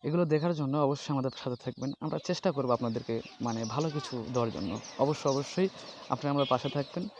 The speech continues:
আর অবশ্যই, অবশ্যই লাল রঙের সাবস্ক্রাইব বাটনটা টিপে all নোটিফিকেশন সিলেক্ট করে দিবেন, যাতে করে পরবর্তী ভিডিওটা সবার আগে আপনার কাছে পৌঁছে যায়। আর অবশ্যই, অবশ্যই লাইকটা করবেন, লাইক না করলে তো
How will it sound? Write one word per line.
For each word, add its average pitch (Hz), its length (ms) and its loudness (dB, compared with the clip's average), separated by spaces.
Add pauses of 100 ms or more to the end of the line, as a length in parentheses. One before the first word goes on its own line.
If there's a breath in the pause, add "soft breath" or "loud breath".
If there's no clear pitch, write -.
(120)
আর 117 140 4
অবশ্যই, 139 300 2
অবশ্যই 131 240 -2
লাল 123 160 4
রঙের 127 220 0
সাবস্ক্রাইব 135 520 -4
বাটনটা 135 400 0
টিপে 165 220 -2 (400)
all 151 140 4
নোটিফিকেশন 156 460 2
সিলেক্ট 143 300 -2
করে 139 140 2
দিবেন, 147 280 0
যাতে 131 220 -2
করে 123 240 -2 (120)
পরবর্তী 156 360 -2
ভিডিওটা 123 360 -2
সবার 131 240 -4
আগে 120 120 -4
আপনার 113 240 -4
কাছে 113 220 -6
পৌঁছে - 220 -10
যায়। 64 120 -8 (300)
আর 127 140 0
অবশ্যই, 127 320 -2
অবশ্যই 127 240 -2
লাইকটা 123 300 -2
করবেন, - 340 -6
লাইক 120 360 0
না 127 80 -4
করলে 127 260 -4
তো 110 140 -4